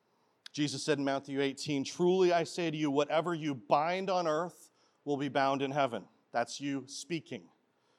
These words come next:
"Whatever you loose on earth will be loosed in heaven. Again, I say to you, if two of you agree on earth and ask about anything, it will be done by them,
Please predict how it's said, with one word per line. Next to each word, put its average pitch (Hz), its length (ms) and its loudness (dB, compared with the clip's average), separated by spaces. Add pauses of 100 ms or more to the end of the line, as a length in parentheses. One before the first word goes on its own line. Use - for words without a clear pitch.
(140)
"Whatever 165 220 6
you 175 180 2
loose 196 520 2
on 190 260 2
earth 175 260 2
will 175 80 2
be 147 140 0
loosed 165 520 2
in 143 120 -2
heaven. 120 400 0 (680)
Again, 170 280 2
I 175 80 4
say 175 260 0
to 156 60 -2
you, 156 140 2
if - 220 -6
two 220 400 -4
of 165 120 2
you 151 420 -2 (340)
agree 143 680 -2
on 135 160 0
earth 120 380 -2
and 135 100 -6
ask 139 280 -2
about 147 260 4
anything, 160 420 -2
it 127 120 -4
will 127 100 -2
be 113 140 -6
done 131 280 0
by 135 200 4
them, 117 280 0